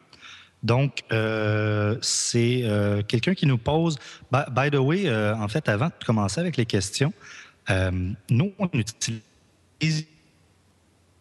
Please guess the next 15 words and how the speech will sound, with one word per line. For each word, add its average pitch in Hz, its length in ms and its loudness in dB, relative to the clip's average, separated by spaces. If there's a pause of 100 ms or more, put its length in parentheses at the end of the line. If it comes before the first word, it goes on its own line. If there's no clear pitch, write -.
(120)
et 156 160 4
la 127 200 0
plateforme 131 540 0 (200)
Mac 113 180 0
Québec 123 300 0
Entraide 104 560 -2 (220)
pour 120 340 2
aller 110 260 0
chercher, 123 600 -2
euh, 92 380 -2
les, 87 220 -2
les 87 120 -4
questions 117 460 -2 (340)
et 95 100 0
répondre, 117 640 -2